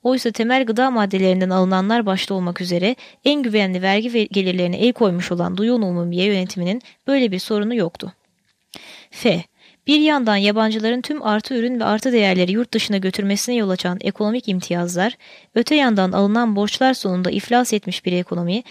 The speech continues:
yani bir yandan kapitülasyonlar, öte yandan duyun-u umumiye Osmanlı İmparatorluğu için hiçbir biçimde hiçbir çıkış yolu bırakmamıştı.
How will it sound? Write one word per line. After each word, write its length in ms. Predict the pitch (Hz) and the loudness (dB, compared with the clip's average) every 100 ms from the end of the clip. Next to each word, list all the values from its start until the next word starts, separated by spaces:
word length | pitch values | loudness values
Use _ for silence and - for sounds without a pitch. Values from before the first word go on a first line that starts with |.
| - - | -20 -2
yani 280 | 240 240 202 | 0 2 0
bir 120 | 247 | 0
yandan 380 | 247 233 190 180 | 2 2 2 0
kapitülasyonlar, 840 | 196 190 220 226 - 254 247 269 - - - | -2 -6 0 0 0 -2 0 -2 -4 -18 -2
öte 200 | 240 285 | 0 2
yandan 420 | 285 208 185 185 | 2 4 2 0
duyun-u 300 | 208 254 226 | 2 2 2
umumiye 480 | 185 180 175 185 247 - | 0 0 0 0 -2 -2
Osmanlı 400 | 226 254 269 202 | -4 0 0 0
İmparatorluğu 500 | 190 190 185 196 196 | 2 0 0 0 0
için 220 | 190 185 | -2 -2
hiçbir 340 | 208 - 277 | -4 0 0
biçimde 420 | 214 - 185 180 180 | 0 -2 -2 -4 -6
hiçbir 320 | - 240 - 269 | -8 -6 -2 -4
çıkış 360 | - 220 - | -4 -6 -2
yolu 180 | 190 208 | -2 0
bırakmamıştı. 640 | 180 175 147 185 - - | 0 0 -6 -6 -8 -10